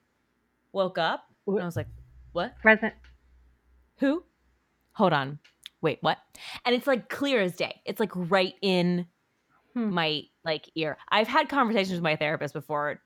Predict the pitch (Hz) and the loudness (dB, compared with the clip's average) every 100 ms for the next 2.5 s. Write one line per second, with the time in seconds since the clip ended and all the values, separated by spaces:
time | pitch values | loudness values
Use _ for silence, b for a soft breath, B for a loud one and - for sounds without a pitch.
0 | - 185 170 160 143 - 147 139 147 - | -8 -2 -2 -2 -4 -6 -6 -6 -8 -12
1 | _ _ 147 147 _ - 156 - 208 370 | _ _ -8 -8 _ -8 -8 0 0 0
2 | - - 190 170 135 | -4 2 2 2 -10